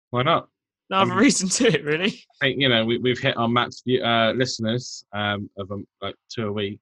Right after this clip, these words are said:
Speaker 1: so
Speaker 2: Yeah.
Speaker 1: somebody's listening.
Speaker 2: Welcome back, you two a week.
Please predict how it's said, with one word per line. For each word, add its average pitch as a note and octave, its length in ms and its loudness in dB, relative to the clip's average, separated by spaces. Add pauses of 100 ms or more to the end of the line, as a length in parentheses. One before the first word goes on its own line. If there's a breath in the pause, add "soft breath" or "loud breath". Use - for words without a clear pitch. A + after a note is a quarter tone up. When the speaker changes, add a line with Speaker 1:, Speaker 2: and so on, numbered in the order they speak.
Speaker 1:
so - 260 -8
Speaker 2:
Yeah. G#2 200 0 (640)
Speaker 1:
somebody's G#2 380 -4
listening. G#2 500 -10
Speaker 2:
Welcome B2+ 460 0
back, C3 200 2
you C3 200 -4
two C3+ 260 -4
a C3 100 -4
week. C#3+ 380 -8